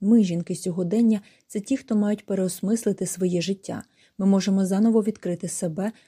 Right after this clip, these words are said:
навчитися ставити під сумнів усе, навіть те, що здається цілком звичним. Готування їжі, прибирання, догляд дітей, виконання доручень, водіння машини. Усе те, що ми так довго робили автоматично,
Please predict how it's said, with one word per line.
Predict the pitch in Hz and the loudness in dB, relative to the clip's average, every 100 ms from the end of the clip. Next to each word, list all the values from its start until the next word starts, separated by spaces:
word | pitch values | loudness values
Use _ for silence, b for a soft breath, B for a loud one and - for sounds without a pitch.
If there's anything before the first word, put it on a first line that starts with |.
| b | b
навчитися | 208 202 269 - - | -6 -4 -6 -4 -2
ставити | 202 - 185 185 185 | 0 0 -2 0 -4
під | 190 185 | -6 -8
сумнів | - 185 185 180 | -2 0 0 0
усе, | 180 - 208 233 | -4 -2 2 4
навіть | 196 175 175 | 4 0 -4
те, | 196 | -6
що | 196 208 | -4 -2
здається | 175 175 185 190 220 | 0 0 0 0 -2
цілком | - 185 185 170 | 0 -2 -2 -4
звичним. | 175 202 185 - 170 170 - b b | 0 2 0 -2 -8 -8 -10 b b
Готування | 190 190 208 254 254 | -6 -2 0 4 4
їжі, | 190 175 220 202 | 4 2 0 -2
прибирання, | - 165 170 175 214 208 | -4 -6 -4 -2 0 2
догляд | 180 175 175 | 0 0 -2
дітей, | 165 165 208 220 | -2 -4 0 0
виконання | 196 185 175 170 165 | 0 -2 -2 0 -2
доручень, | 175 208 226 226 220 B B | 0 0 0 0 -2 B B
водіння | 233 190 180 175 | -2 0 2 2
машини. | 170 180 - 165 165 - - b b b | 0 -2 -4 -4 -6 -8 -12 b b b
Усе | - 202 247 | -8 0 2
те, | 240 202 | 2 -2
що | 180 185 | -4 -2
ми | 180 | -2
так | 185 180 | -2 0
довго | 185 180 190 | 0 0 0
робили | 190 196 175 | 0 0 -2
автоматично, | 175 - 180 180 254 240 - 208 | -4 -4 -4 -4 -4 -4 -6 -8